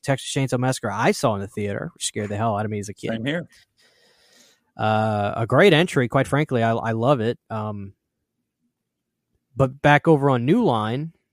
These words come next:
Speaker 1: they would go out with a bang. At least that's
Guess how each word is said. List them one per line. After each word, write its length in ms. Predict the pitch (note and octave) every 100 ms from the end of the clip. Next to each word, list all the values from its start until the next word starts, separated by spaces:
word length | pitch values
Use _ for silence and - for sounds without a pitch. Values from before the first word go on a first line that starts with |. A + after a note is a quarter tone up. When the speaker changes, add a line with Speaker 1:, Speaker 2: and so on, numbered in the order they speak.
| _ _ _ _ _ _ _ _ _ _ _ _ _ _ _ _ _ _ _ _ _ _ _ _ _ _ _ _ _ _ _ _ _ _ _ _ -
Speaker 1:
they 160 | A#2+ C#3
would 200 | C#3 A2+
go 160 | D3
out 160 | D3+ D#3
with 120 | C3+
a 40 |
bang. 500 | C3 A#2 G#2+ G2 - - _ _ _ _ _ _ _ _ _ _ _ _ _
At 80 | A2
least 240 | A2 A#2 -
that's 220 | A2+